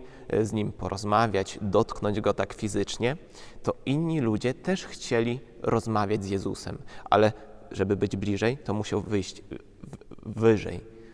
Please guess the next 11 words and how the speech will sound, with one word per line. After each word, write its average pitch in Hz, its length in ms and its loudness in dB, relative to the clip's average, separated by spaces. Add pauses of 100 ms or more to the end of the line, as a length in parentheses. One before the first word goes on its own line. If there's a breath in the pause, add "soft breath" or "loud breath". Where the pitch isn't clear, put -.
(120 loud breath)
być 104 260 2
blisko 107 400 0
Boga 104 280 2
Ojca, 101 340 0
żeby 104 220 2 (260 loud breath)
zanosić 107 760 0
te 95 80 -6
wszystkie - 340 -6
prośby, 110 420 2
modlitwy 101 600 0 (300 loud breath)
do 95 280 0